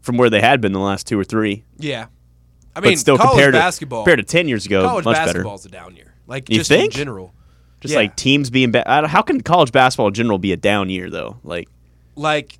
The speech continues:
Speaker 2: teams are worse than they
Speaker 1: just, like,
Speaker 2: typically are.
Speaker 1: losing more than ever. There's, yeah, I get that.
Speaker 2: So
Speaker 1: More parity. Maybe not a down year,
Speaker 2: Well,
Speaker 1: just,
Speaker 2: I'm just
Speaker 1: like,
Speaker 2: saying, like,
Speaker 1: more parity.
Speaker 2: No, I'm saying, like, specifically,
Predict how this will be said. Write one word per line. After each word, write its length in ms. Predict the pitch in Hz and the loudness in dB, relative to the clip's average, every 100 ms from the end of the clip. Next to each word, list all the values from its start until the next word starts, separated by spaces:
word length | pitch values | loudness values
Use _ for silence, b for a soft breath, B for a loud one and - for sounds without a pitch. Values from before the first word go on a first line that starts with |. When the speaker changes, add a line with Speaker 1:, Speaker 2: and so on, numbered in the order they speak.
| _ | _
Speaker 2:
teams 480 | - 175 180 175 147 | -10 -6 -6 -8 -2
are 480 | 147 147 139 135 127 | 2 4 2 0 -4
worse 580 | 117 104 117 135 127 - | -10 -14 -8 -8 -8 -8
than 80 | |
they 60 | 127 | -4
Speaker 1:
just, 120 | 117 | 0
like, 120 | 120 113 | 0 0
Speaker 2:
typically 180 | 113 | 2
are. 40 | 127 | 4
Speaker 1:
losing 420 | 123 131 131 120 | 4 2 2 -2
more 220 | 120 123 | 0 0
than 120 | 120 | 2
ever. 140 | 120 120 | 0 0
There's, 240 | 110 101 - | -2 -4 -6
yeah, 340 | 107 98 87 - | 0 0 0 -6
I 60 | 160 | -6
get 180 | 120 | -6
that. 240 | 98 98 - _ | -6 -8 -10 _
Speaker 2:
So 400 | - - 160 147 | -12 -4 0 2
Speaker 1:
More 180 | 147 160 | 6 4
parity. 500 | - 156 135 104 90 _ _ _ _ 160 | 6 4 4 0 -6 _ _ _ _ -4
Maybe 160 | 185 | 0
not 160 | 185 139 | 2 2
a 40 | |
down 260 | 135 139 135 | 2 2 2
year, 100 | 107 | -2
Speaker 2:
Well, 40 | 104 | 0
Speaker 1:
just, 80 | |
Speaker 2:
I'm 40 | 202 | 2
just 60 | 220 | 2
Speaker 1:
like, 120 | 226 | 2
Speaker 2:
saying, 180 | 226 202 | 0 2
like, 260 | 175 - | 0 -2
Speaker 1:
more 140 | 131 - | -2 0
parity. 460 | 151 143 117 92 _ _ _ _ _ _ _ _ _ _ - | 2 2 2 -4 _ _ _ _ _ _ _ _ _ _ 0
Speaker 2:
No, 100 | 196 | 2
I'm 140 | 202 | 2
saying, 220 | 226 233 | 2 0
like, 160 | 196 156 | 0 -4
specifically, 960 | - 180 - 214 185 160 151 131 120 | -8 -8 -6 -4 -6 -6 -4 -4 -8